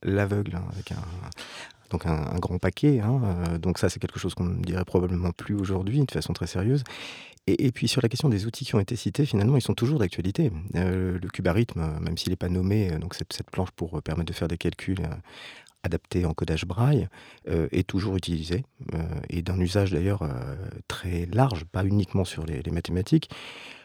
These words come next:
Le braille est toujours utilisé également, euh, fort heureusement. Euh, maintenant, on a vu apparaître le braille codé sous forme informatique,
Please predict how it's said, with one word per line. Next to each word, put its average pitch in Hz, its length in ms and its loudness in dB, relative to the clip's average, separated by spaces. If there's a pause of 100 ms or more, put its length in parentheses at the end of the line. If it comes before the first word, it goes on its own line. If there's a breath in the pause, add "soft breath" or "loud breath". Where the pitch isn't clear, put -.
Le 110 160 8
braille 107 320 4
est 87 80 -2
toujours 92 240 2
utilisé 90 480 2 (160)
également, 92 560 4
euh, 73 160 -2
fort - 240 -8
heureusement. 117 520 4 (160)
Euh, 95 440 0 (260)
maintenant, 127 380 6
on 98 100 4
a 92 80 4
vu 92 120 0
apparaître 92 420 0
le 87 240 2
braille 98 500 2 (160)
codé 98 480 4
sous - 160 -10
forme 95 220 0
informatique, 95 500 0